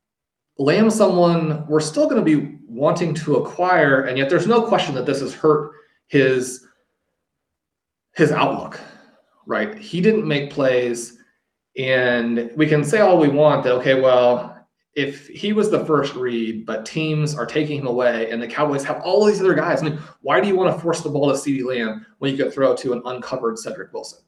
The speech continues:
And frankly, Cedric Wilson is often uncovered and has scored plenty of points in this stretch. So you could say that's good decision-making from the perspective of Dak Prescott. And yet,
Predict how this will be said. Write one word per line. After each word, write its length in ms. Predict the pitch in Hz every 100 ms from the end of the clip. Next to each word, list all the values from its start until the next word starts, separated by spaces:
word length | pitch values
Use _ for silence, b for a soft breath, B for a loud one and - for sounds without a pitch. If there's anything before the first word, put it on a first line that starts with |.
| _ _ _ -
And 140 | 135
frankly, 280 | 165 196 202
Cedric 320 | - 214 226
Wilson 240 | 220 240 196
is 100 | 156
often 320 | 160 - 190
uncovered 540 | 170 - 220 185 165
and 120 | 151 143
has 180 | 143
scored 440 | - 147 135 131 -
plenty 240 | 156 151
of 140 | 131 -
points 320 | 139 139 -
in 80 | 135
this 100 | -
stretch. 300 | 202 185 - B B -
So 280 | 202 180 185
you 100 | 190
could 100 | 185
say 120 | 185
that's 140 | 170
good 160 | - 175
decision-making 720 | 170 175 156 143 143 139 135
from 300 | 131 131 123
the 80 | 135
perspective 680 | 139 143 151 - 131 127 -
of 180 | 120 -
Dak 240 | - -
Prescott. 480 | 185 180 160 131 B B B B -
And 160 | 147
yet, 400 | 147 139 - B